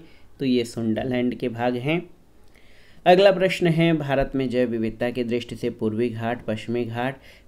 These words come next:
थार का रेगिस्तान तथा बंगाल की खाड़ी में संतृप्त क्षेत्र कौन सा है? तो ये है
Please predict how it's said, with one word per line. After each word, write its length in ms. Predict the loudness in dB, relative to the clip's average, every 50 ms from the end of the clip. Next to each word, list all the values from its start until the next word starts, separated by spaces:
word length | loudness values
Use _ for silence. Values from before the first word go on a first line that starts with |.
| -18 -8
थार 280 | -4 0 0 0 2
का 140 | 2 2 2
रेगिस्तान 600 | 2 2 2 0 -2 -4 -4 -2 -2 -2 -2 -2
तथा 240 | -4 -6 -6 -8 -6
बंगाल 440 | -4 -4 -4 -2 -2 0 -2 -2 -2
की 160 | -4 -6 -6
खाड़ी 300 | -6 -4 -4 -2 0 2
में 120 | 2 0
संतृप्त 580 | 0 -2 -4 -4 -4 -4 -4 -6 -6 -6 -8 -10
क्षेत्र 360 | -8 -6 -6 -6 -6 -6 -6
कौन 280 | -4 -2 0 0 0 -2
सा 140 | -4 -6
है? 500 | -6 -4 -4 -4 -4 -8 -12 -20 -20 -20 -20 -8 -2
तो 60 | 0
ये 220 | 2 4 4 4 2
है 300 | 2 -2 -6 -10 -10